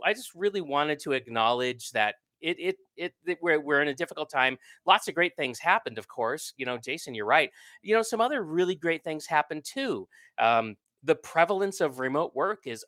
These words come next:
up, and it's gonna stay up compared to the, to the way that it was before,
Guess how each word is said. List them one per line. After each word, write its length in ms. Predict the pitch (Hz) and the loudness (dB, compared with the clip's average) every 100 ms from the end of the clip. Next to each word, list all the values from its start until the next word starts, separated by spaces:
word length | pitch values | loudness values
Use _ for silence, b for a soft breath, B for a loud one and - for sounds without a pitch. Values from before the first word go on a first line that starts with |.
| - | 2
up, 240 | 180 - _ | 2 2 _
and 140 | 160 208 | -2 -2
it's 100 | 226 | -2
gonna 180 | 233 226 | -4 -4
stay 460 | - - 156 208 | -6 -4 0 0
up 220 | 95 95 - _ b b | -2 -6 -12 _ b b
compared 380 | - 170 147 143 | -10 2 4 4
to 100 | 135 | 0
the, 120 | 123 - - | -6 -12 -6
to 100 | 139 | -4
the 80 | |
way 220 | 120 113 107 | 0 0 0
that 120 | 104 | -2
it 80 | 104 | -2
was 280 | 104 101 | -4 -4
before, 580 | - 120 - 202 131 101 | -8 -10 0 2 4 0